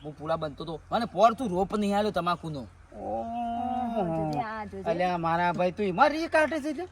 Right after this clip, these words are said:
Speaker 1: તાને હું તમાકુ
Speaker 2: પણ
Speaker 1: કરી
Speaker 2: મારા ભાઈ, તું મને કહેવું તો હતું, પર રોપ હતો પણ થઈ રહ્યો હતો. તને મારા, મારા તો વેપાર જ કરો થઈ રહ્યો હતો.
Speaker 3: ના
Speaker 2: એટલે
Speaker 3: હોય.
Speaker 2: તને ના પાડી હતી.
Speaker 3: હા.
Speaker 2: અને તું એની રીતે રાખી, પોરની રીતે રાખી છે લ્યા. અત્યારો જાય.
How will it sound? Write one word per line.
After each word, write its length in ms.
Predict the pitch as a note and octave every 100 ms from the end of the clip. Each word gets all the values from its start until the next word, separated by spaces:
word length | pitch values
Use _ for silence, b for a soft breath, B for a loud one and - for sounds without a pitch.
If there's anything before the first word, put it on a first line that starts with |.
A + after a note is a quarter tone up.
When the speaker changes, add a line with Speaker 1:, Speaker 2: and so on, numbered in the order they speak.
| -
Speaker 1:
તાને 400 | - E3 F#3 A3 G#3+ - - - -
હું 120 | F#3
તમાકુ 340 | E3+ G3 G3+
Speaker 2:
પણ 140 | G#3 G3
Speaker 1:
કરી 80 |
Speaker 2:
મારા 340 | F#3 F3+ G3 F#3
ભાઈ, 680 | C3+ D#3 F3 F#3 F#3+ G3 -
તું 160 | F3
મને 220 | F3 F3 F3+
કહેવું 480 | E3 D#3+ C3 C#3+
તો 220 | - E3+ D3+
હતું, 540 | - D#3+ F3 G3 F#3+ -
પર 180 | F3
રોપ 200 | D#3 D#3 - E3 E3
હતો 340 | D3 - E3+
પણ 240 | F3 E3 E3
થઈ 300 | - D#3 E3
રહ્યો 100 | E3
હતો. 140 | E3
તને 280 | D3+ D3+ E3
મારા, 320 | D#3+ C#3+ D#3+
મારા 220 | E3 D3+
તો 100 | E3
વેપાર 380 | D3+ C#3 D#3 F3
જ 40 |
કરો 200 | E3+ G3
થઈ 340 | F#3+ - B3 D4+
રહ્યો 120 | C#4
હતો. 340 | C4 G#3 F3 -
Speaker 3:
ના 100 | A3+
Speaker 2:
એટલે 200 | C#4+ E4+
Speaker 3:
હોય. 80 | E4+
Speaker 2:
તને 220 | E4 D4+
ના 180 | C4+ B3
પાડી 240 | A#3+ A3+ G3+
હતી. 160 | F#3 G3+
Speaker 3:
હા. 120 | D#4+
Speaker 2:
અને 160 | C#4+
તું 100 | D#4+
એની 160 | D#4 D#4
રીતે 160 | E4+ F4
રાખી, 300 | F4 D4+ D#4+
પોરની 340 | C#4 D4 E4
રીતે 220 | G4+ B4 B4
રાખી 220 | F4+ F4+
છે 100 | F4
લ્યા. 140 | F4 F4+ - - - - - - - - -
અત્યારો 580 | A3+ - A#3+ A#3 A3+
જાય. 360 | G3+ D#3+ D#3 C#3+